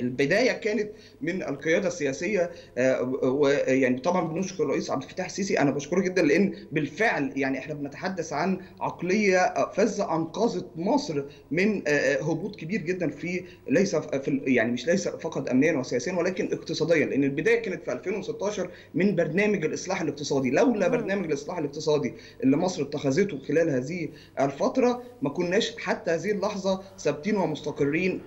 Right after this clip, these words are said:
Speaker 1: آه، آه، خ-، آه، في، آه، يعني وح-، آه، خلال هذه، آه، آه، هذه الفترة اللي بتمر بها العالم من الأزمات.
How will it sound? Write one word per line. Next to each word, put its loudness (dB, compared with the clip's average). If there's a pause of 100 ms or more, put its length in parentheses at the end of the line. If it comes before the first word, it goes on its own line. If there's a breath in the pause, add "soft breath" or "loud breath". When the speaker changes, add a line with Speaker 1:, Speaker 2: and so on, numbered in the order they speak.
Speaker 1:
آه، 4
آه، 4
خ-، -8 (140)
آه، 2 (120)
في، 0
آه، 2
يعني 0 (180 loud breath)
وح-، -6
آه، 2
خلال 0
هذه، -4
آه، -4
آه، -2
هذه -4
الفترة 0
اللي 2
بتمر -2
بها 0
العالم 4
من 8
الأزمات. 0